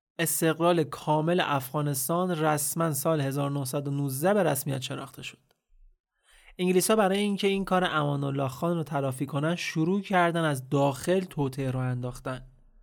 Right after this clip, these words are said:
برای این کارشون هم از رؤسای عشایر و روحانی‌ها استفاده کردن.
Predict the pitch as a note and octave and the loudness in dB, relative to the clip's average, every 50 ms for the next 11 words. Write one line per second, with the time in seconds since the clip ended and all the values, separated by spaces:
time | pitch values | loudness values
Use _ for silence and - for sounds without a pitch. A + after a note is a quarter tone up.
0 | _ _ _ _ _ _ _ _ _ _ _ - F3 F3+ G3+ G#3+ G#3+ G3+ G#3 G3+ | _ _ _ _ _ _ _ _ _ _ _ 2 4 4 6 4 4 4 4 4
1 | G3+ F#3 F3+ G3 F#3+ F3+ E3+ D3+ C#3+ D3+ D3+ D3 D3 C#3+ C#3+ - E3+ F#3 E3 - | 4 4 2 2 2 2 2 2 4 4 6 6 4 4 2 2 2 0 2 0
2 | D#3 C#3+ C3 - D3 C#3 C#3 C#3+ D3+ D#3+ F3 E3+ D#3 D3 C#3+ B2+ C3 C3+ C3 B2+ | -2 -2 -2 -2 -2 0 2 2 2 4 4 4 4 2 2 2 0 0 0 0
3 | B2 C3 C3+ B2+ B2+ - C#3+ B2+ B2+ C#3 C3+ C#3+ C3+ C3 C3+ - - C3+ - - | 0 0 -2 -2 -4 -6 -8 -8 -10 -10 -10 -10 -10 -10 -12 -14 -14 -14 -18 -20
4 | - | -20